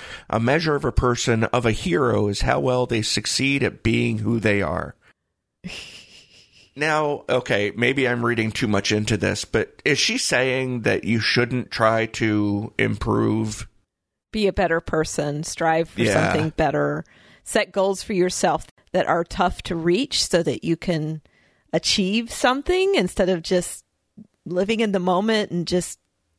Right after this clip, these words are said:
Speaker 2: living with the status quo? I mean,
Speaker 1: Yeah.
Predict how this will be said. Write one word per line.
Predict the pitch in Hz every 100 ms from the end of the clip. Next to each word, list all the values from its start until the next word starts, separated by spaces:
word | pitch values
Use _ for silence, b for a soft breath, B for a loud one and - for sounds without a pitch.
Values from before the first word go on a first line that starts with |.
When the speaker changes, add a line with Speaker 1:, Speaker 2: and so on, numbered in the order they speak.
| _ _
Speaker 2:
living | - 165 185 196
with | 185
the | 180
status | - 180 220 208 -
quo? | - 220 247 294 285 -
I | 180
mean, | 202 208 196
Speaker 1:
Yeah. | 127 107